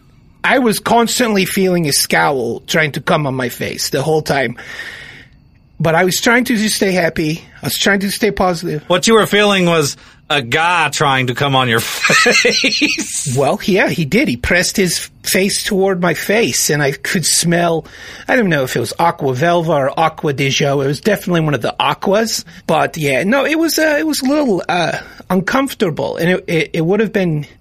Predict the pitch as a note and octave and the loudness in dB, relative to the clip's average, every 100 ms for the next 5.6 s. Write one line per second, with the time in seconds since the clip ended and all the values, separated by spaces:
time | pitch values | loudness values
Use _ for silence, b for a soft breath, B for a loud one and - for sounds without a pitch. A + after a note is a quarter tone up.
0 | b b b b F3 E3 G3+ G3+ D3+ C#3+ | b b b b -4 -2 0 0 0 -2
1 | F3+ E3 D#3+ C3+ C#3 F3 A#3+ G#3+ A3 G#3 | -2 -2 -2 -2 0 0 0 -2 -4 0
2 | F#3 D#3+ D#3 E3 D#3 - E3 D#3+ - C#3+ | 0 2 2 0 -2 0 0 0 -2 -4
3 | B2+ C#3+ - C#3+ B2+ B2 B2+ B2 F3 C#3 | -4 -6 -6 -4 -4 -4 -6 -2 0 2
4 | D3 E3 C#3 C3+ B2 - C#3+ - C3+ C3+ | 0 0 -2 -4 -2 -4 -2 -2 0 0
5 | C#3 - - C#3 C#3+ | -2 -6 -6 -6 -4